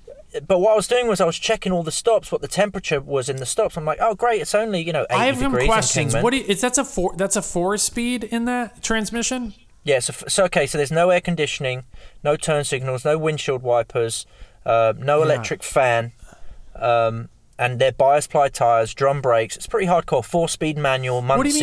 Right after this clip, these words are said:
Speaker 1: Muncie.
Speaker 2: no electrical fa-, there's no fan on that car?
Speaker 1: Mechanical fan only.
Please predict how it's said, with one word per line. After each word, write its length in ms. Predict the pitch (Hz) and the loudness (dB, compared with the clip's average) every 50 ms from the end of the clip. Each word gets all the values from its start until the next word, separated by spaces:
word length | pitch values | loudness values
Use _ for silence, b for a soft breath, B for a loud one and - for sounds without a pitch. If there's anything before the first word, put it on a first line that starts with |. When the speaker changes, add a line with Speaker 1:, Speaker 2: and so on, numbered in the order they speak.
| 285 240 | 2 2
Speaker 1:
Muncie. 40 | |
Speaker 2:
no 180 | 214 220 208 202 | 2 4 4 4
electrical 520 | 190 180 180 165 - - 190 170 - 175 | 4 4 2 0 0 -4 -4 0 0 0
fa-, 180 | 156 - - 180 | -2 -2 -4 -4
there's 240 | - 170 170 160 151 | 0 0 0 0 2
no 140 | 180 202 196 | 0 0 0
fan 340 | - - 190 180 190 202 220 | 0 0 0 2 2 0 0
on 80 | 226 233 | -2 -2
that 180 | 240 240 226 | -4 -6 -4
car? 300 | - - 247 262 262 247 - - - - - - - | -4 -2 -2 -2 -4 -6 -12 -20 -20 -20 -16 -10 -8
Speaker 1:
Mechanical 480 | 113 117 - 160 156 151 139 - 135 | -6 -4 -2 0 0 0 -2 -2 -4
fan 260 | 120 - 131 123 117 120 | -4 -2 -2 0 0 0
only. 340 | 123 123 120 107 101 95 | -2 -2 -2 -4 -6 -8